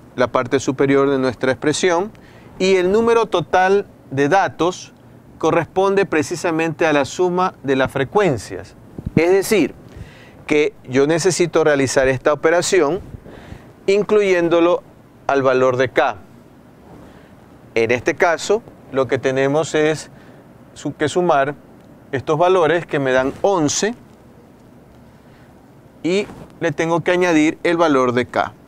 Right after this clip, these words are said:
que es mi incógnita. De esta forma, nosotros ya empezamos a darle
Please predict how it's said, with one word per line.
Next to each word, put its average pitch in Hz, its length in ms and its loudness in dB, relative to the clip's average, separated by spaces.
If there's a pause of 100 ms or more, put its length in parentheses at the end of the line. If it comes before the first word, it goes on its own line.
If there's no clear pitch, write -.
(880)
que 131 80 -4
es 113 100 -6
mi 123 80 -8
incógnita. 120 560 -6 (1900)
De 170 120 2
esta 202 200 -2
forma, 160 520 0 (880)
nosotros 165 540 0
ya 156 160 2
empezamos 165 800 0 (120)
a 127 80 2
darle 139 520 2